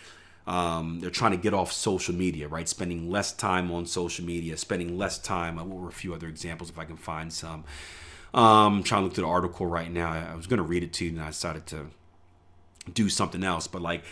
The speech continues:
less time on social media, less time on your phones, less screen time, stuff like that.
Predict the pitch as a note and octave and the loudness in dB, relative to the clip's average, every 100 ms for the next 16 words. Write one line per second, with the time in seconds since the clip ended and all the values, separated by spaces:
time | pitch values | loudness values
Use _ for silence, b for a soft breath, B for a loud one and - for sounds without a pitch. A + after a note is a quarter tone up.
0 | B B B2+ B2+ - C#3 B2 A#2+ A#2 A#2 | B B 6 6 8 6 8 8 8 6
1 | A#2 G#2 G#2 G#2 G#2 G2+ G#2+ G2 F#2 - | 6 4 6 6 4 2 2 2 2 2
2 | G2+ G2 G2 G2+ F#2 - G2+ F#2+ F#2+ F#2+ | 2 4 2 0 0 0 0 0 0 -2
3 | F#2 - G2 - E2+ E2 - F3 B2 G#2 | -2 -4 -4 -4 -8 0 6 8 8 4